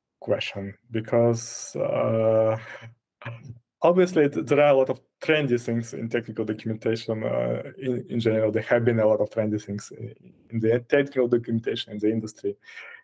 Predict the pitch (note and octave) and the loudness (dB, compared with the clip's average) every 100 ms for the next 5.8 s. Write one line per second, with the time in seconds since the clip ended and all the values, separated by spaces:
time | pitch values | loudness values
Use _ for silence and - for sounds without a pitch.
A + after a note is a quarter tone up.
0 | - G#2+ A#2 A#2+ A#2 - D#3+ D3 - - | -10 0 2 4 2 4 4 4 0 -10
1 | _ - - _ - A2 G#2+ - - _ | _ -20 -20 _ 0 0 0 -6 -20 _
2 | A2+ A2 G#2+ G#2+ G#2+ G#2+ G#2+ G#2 G#2+ A#2+ | -2 0 0 2 2 4 4 2 2 2
3 | B2 B2 B2 - - A2+ A2+ A2+ A2 A2 | 4 2 -4 -4 0 4 6 6 4 4
4 | A2 G#2+ - _ - C3 B2 - D#3+ D#3 | 2 -4 -10 _ -4 2 2 4 2 2
5 | C3+ B2+ B2 A#2+ - - G#2 G2+ | 2 2 4 0 -2 -2 0 0